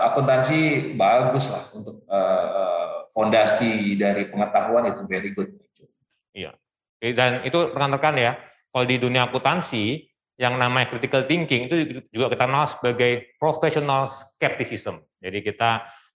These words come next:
Speaker 2: nggak gampang percaya begitu saja, tapi kita coba cari tahu, apa sih di belakang ini, kenapa sih ini terjadi demikian gitu Pak ya. Jadi kita terus berupaya untuk mencari jawaban-jawaban gitu ya dari permasalahan.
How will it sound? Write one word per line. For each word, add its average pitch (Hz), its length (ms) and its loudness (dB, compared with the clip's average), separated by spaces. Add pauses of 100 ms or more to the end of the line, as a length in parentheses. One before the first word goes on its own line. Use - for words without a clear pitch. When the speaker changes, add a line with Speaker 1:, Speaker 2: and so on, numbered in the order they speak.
(100)
Speaker 2:
nggak 110 160 2
gampang 117 480 2 (400)
percaya 151 320 4
begitu 135 320 2
saja, 131 240 2
tapi 143 240 0
kita 135 320 0
coba 147 160 2
cari 135 320 0
tahu, 117 240 0 (240)
apa 147 240 -4
sih - 80 -2
di 143 160 2
belakang 135 400 2
ini, 143 320 -2 (240)
kenapa 143 320 0
sih 180 80 0
ini 165 160 0
terjadi 143 400 2
demikian 135 480 0
gitu 131 80 0
Pak 127 160 0
ya. 156 160 2 (320)
Jadi 135 320 -2
kita 147 240 0
terus 131 240 -2 (160)
berupaya 127 480 0
untuk 127 160 -4
mencari 120 400 -2 (400)
jawaban-jawaban 151 1120 4
gitu 113 80 2
ya 135 80 2
dari 131 480 0 (160)
permasalahan. 113 720 2